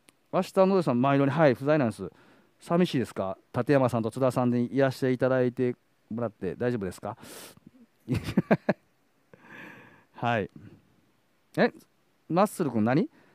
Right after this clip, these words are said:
年上やけど気がしたならどういう接し方するんですか？ん？年上や気がした？ん？待って、年、年上の後輩？呼び捨てです。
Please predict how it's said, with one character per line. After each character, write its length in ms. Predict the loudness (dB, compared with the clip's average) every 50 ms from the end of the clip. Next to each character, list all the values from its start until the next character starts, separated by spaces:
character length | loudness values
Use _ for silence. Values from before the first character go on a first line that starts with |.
| _ _ _ _ _ _ 0
年 360 | 0 2 2 0 -4 -2 2
上 100 | 2 4
や 80 | 4
け 60 | 4 4
ど 160 | 2 2 0 _
気 120 | -10 0 2
が 100 | 2 2
し 80 | 2
た 80 | 2 2
な 80 | 2 2
ら 60 | 2
ど 280 | 2 2 4 4 4
う 60 | 4 4
い 220 | 4 4 2 2
う 80 | -2 -4 -8
接 160 | -6 -6 -4
し 80 | -2 -2
方 140 | -2 -2
す 100 | -2 -2
る 60 | -2 -2
ん 20 |
で 80 | -4 -4
す 100 | -6 -8
か？ 180 | -8 -8 -8 -12 _ _ _ _ _ _ _ _ _ _ _ _ _ _ _ _ _ _ _ _ _ _ -2
ん？ 80 | -2 -2 -2 _ _ _ _ _ _ _ _ _ _ _ _ _
年 360 | -2 0 0 0 -2 -2 0
上 80 | 2 2
や 40 | 0
気 180 | 0 -2 0
が 120 | 0 0 0
し 80 | 0
た？ 120 | -2 -4 -4
ん？ 80 | -4 -8 _ _ _ _ _ _ _ _ _ _ _ _ _ _ _ _ _ _ _ _ _ _ _ _ _ _ _ _ _ -8
待 240 | -8 -6 -2 -2 -2
っ 40 |
て、 140 | 0 0 -2
年、 400 | 0 0 0 -2 -2 -8 -14 -14 -16 _ _ _ _ _ _ _ _ _ _ _ _ _ _ _ _ _ _ _ _ _ _
年 260 | 2 2 4 4 4
上 120 | 6 6 6
の 60 | 6
後 140 | 6 4 2
輩？ 220 | 2 0 -2 -2 -6 _ _ _ _ _ _ _
呼 120 | 8 10 10
び 80 | 10
捨 60 | 8 6
て 80 | 4
で 80 | 4 2
す。 160 | -4 -10